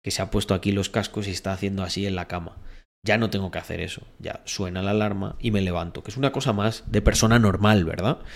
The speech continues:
Pero esto es lo que os digo, al principio, cuando cambies la rutina, vas a tener que hacer muchas cosas que no son normales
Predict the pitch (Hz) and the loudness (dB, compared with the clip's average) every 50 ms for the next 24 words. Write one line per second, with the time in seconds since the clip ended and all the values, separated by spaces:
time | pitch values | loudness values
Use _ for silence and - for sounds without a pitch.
0 | - - - - - - - - 101 113 113 - 143 131 131 107 - 98 92 92 | -14 -12 -12 -12 -12 -12 -8 -4 -2 -2 0 2 2 2 2 0 0 -2 0 2
1 | 110 117 107 85 - - - - - 104 104 - 107 104 104 95 - 156 180 180 | 2 2 2 0 -4 -12 -12 -4 -2 -2 2 2 4 4 4 6 6 6 6 6
2 | - 95 95 87 - - - - - - - _ _ - 110 104 104 107 104 - | 6 4 4 2 0 -8 -16 -20 -20 -20 -20 _ _ 0 2 2 4 2 2 6
3 | - 135 156 151 135 123 123 123 127 143 139 143 143 131 107 110 95 90 87 82 | 6 6 6 6 4 4 4 4 4 4 4 6 6 4 4 2 -4 -4 -6 -10
4 | - - - - - _ _ - 120 120 123 143 160 160 156 143 - 131 - 135 | -12 -16 -20 -20 -20 _ _ 0 0 0 2 2 4 4 4 4 2 0 2 4
5 | 135 127 127 120 120 127 139 156 165 165 - 151 127 - - - 117 104 - 87 | 4 4 4 4 4 6 8 8 8 8 8 6 6 6 4 2 2 2 2 -2
6 | 80 - - - 107 107 113 135 151 156 - 170 160 147 110 90 90 98 113 123 | -4 -6 -4 0 2 6 8 8 8 8 8 6 6 6 2 2 2 2 2 2
7 | 120 92 80 - - - | 2 0 -2 -6 -12 -16